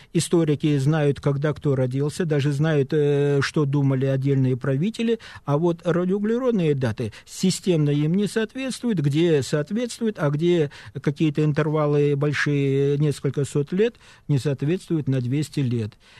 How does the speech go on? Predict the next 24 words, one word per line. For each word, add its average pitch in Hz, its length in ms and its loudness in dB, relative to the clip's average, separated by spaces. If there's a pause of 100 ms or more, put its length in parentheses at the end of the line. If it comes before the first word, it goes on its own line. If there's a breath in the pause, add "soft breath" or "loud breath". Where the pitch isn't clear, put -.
И 180 120 4
вот 190 200 2
на 180 140 2
эти 196 320 4
даты 139 640 -2
архе-, 147 840 0
дендрохроно-, 156 1400 0
э, 143 360 0 (200 loud breath)
специалисты 165 640 2
в 135 40 -2
дендрохронологии, 151 1200 0 (220 loud breath)
на 156 160 4
этих 180 340 2
датах, 147 400 0
которые 151 420 0
друг 147 280 0
другу 143 260 0
не 135 140 2
соответствуют, 208 640 -4
они 190 200 2
собрали, 151 600 0 (260 loud breath)
э, 143 300 2
дендрошкалу 151 840 0
для 143 880 0